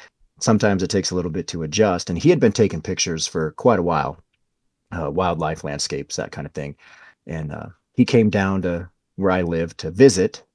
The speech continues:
and he, uh, asked if we want, I wanted to go with him to take pictures.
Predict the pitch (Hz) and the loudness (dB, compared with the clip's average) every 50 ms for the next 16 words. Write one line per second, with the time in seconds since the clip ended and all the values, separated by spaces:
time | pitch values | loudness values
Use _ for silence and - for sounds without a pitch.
0 | _ _ _ _ _ _ - - 80 82 80 82 - _ _ _ _ _ _ _ | _ _ _ _ _ _ -14 -12 -12 -12 -12 -14 -16 _ _ _ _ _ _ _
1 | _ _ _ _ _ _ _ _ _ _ _ _ _ - 92 85 82 82 78 73 | _ _ _ _ _ _ _ _ _ _ _ _ _ -10 -8 -6 -6 -4 -4 -6
2 | 71 78 - - - 87 90 - - - - 87 82 85 85 78 90 87 87 82 | -6 -8 -8 -4 -4 -2 -2 -4 -6 -8 -8 -8 -8 -6 -6 -4 -4 -4 -6 -6
3 | 78 76 85 80 80 - - 82 80 - 80 73 - - 107 - - - 85 - | -6 -6 -6 -6 -6 -8 -8 -10 -10 -8 -10 -8 -4 -4 -4 -4 -4 -8 -10 -12
4 | - | -14